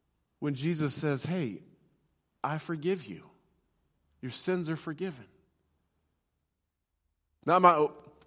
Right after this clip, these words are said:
the traditional understanding of this text I will get to about the man's sins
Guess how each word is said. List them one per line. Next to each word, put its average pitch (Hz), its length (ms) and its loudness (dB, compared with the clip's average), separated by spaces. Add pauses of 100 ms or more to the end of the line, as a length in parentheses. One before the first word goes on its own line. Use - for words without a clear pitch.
(1700)
the 120 100 -2
traditional 135 480 -2
understanding 107 520 -2
of 101 100 -2
this 113 220 -4
text - 380 -6
I 85 120 2
will 117 160 0
get 117 280 -2
to 78 260 -4
about 92 280 0
the - 60 -8
man's 104 280 -2
sins 113 540 -4